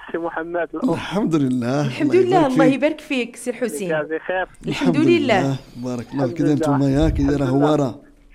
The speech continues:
Speaker 1: الحمد لله. آه، الحمد لله. الأجواء، الله يرحمنا، الج-، الأجواء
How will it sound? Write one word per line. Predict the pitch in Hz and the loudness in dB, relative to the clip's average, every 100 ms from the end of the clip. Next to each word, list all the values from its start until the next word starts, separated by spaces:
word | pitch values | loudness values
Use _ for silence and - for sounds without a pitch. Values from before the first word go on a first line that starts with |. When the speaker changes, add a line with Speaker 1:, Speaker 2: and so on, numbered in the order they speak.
| - - | -20 -8
Speaker 1:
الحمد | - - 247 233 | -4 -2 -2 -2
لله. | 226 214 | -2 -2
آه، | 175 170 - 180 170 - | -2 -2 -4 -4 -6 -6
الحمد | 170 214 208 | -6 -8 -8
لله. | 208 202 185 165 | -8 -4 -2 -2
الأجواء، | 165 190 170 190 190 175 | -2 -4 -2 -2 -2 -4
الله | 175 196 190 | -4 -2 -2
يرحمنا، | 196 - 196 185 170 165 175 - - - | -4 -6 -6 -4 -4 -4 -8 -16 -10 -4
الج-، | 180 165 180 - | -4 -4 -4 -4
الأجواء | 185 185 196 | -4 -2 -2